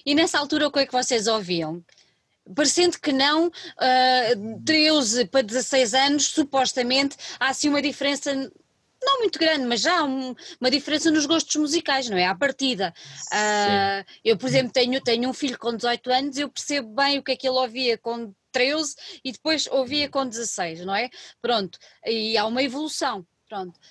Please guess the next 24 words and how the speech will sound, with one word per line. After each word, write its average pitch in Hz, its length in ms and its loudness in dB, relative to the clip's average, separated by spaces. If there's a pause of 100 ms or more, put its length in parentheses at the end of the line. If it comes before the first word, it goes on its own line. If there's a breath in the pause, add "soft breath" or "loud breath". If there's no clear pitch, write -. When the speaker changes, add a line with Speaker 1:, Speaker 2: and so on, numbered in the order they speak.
(140 soft breath)
Speaker 1:
Ah, 220 220 -4
no 247 120 -6
vosso 269 240 -6
caso, 285 220 -2
como 277 140 -8
é 277 60 -6
que 277 80 -6
aconteceu? 233 420 -4
O 180 40 -14
que 240 80 -6
é 226 40 -2
que - 120 -16
vocês 247 200 -6
ouviam 247 280 -2
nessa 226 280 -6
altura? 175 360 -12 (1700)
Speaker 2:
Não 143 300 -2
sei, 113 320 0
eu 135 160 -2
no, 156 260 0
na 123 120 2
altura 123 380 2
que - 60 -14
comecei, 127 520 -2